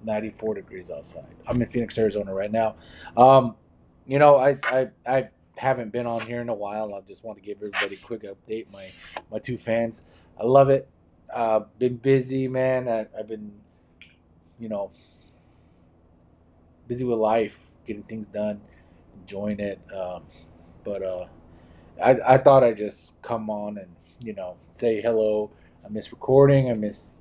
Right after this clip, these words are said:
sitting there and doing whatever. Um, okay, so quick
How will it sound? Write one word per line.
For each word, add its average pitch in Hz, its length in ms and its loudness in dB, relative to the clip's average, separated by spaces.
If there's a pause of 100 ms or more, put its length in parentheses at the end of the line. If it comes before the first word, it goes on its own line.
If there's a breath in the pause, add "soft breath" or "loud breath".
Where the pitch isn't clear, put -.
sitting 123 340 -6
there 123 220 4
and 113 180 -4
doing 113 420 -4 (120)
whatever. 120 580 4 (500 soft breath)
Um, 127 420 6 (680)
okay, 180 240 6 (100)
so - 380 4 (1120)
quick 175 240 -2